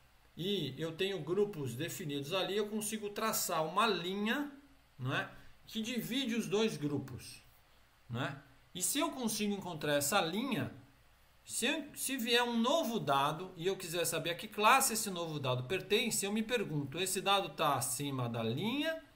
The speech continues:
ou está abaixo da linha? E aí isso é que vai definir qual é a classe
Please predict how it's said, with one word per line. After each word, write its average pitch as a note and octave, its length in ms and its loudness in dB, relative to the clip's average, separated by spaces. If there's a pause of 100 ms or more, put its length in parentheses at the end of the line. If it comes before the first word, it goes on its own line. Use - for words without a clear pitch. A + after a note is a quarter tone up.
(300)
ou G3 160 4
está G3 380 4
abaixo E3 500 4
da C3+ 160 -2
linha? G2 380 -4 (340)
E D3+ 120 -4
aí F3+ 500 2
isso G3 180 -4
é G#3 60 0
que G#3 100 -4
vai F3+ 200 -2
definir F3+ 500 -2 (300)
qual E3+ 160 4
é F3+ 80 6
a G3 80 4
classe - 640 0